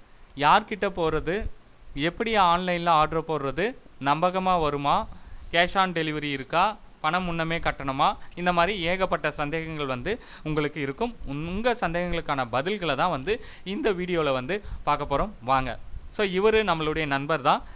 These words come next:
சி ஆர் டி கிராக்கர் என்ற பேர்ல சேனல் வந்து ரன் பண்ணிட்டு இருக்காரு.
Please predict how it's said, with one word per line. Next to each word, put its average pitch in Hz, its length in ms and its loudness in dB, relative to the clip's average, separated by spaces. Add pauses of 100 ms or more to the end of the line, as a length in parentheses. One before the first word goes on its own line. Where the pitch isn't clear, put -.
(140)
சி 240 260 0
ஆர் 226 160 6
டி 214 220 -4
கிராக்கர் 165 320 4
என்ற 143 240 -2
பேர்ல 156 420 0
சேனல் 180 400 2
வந்து 147 240 -2
ரன் 147 200 0
பண்ணிட்டு 147 340 -4
இருக்காரு. 131 420 0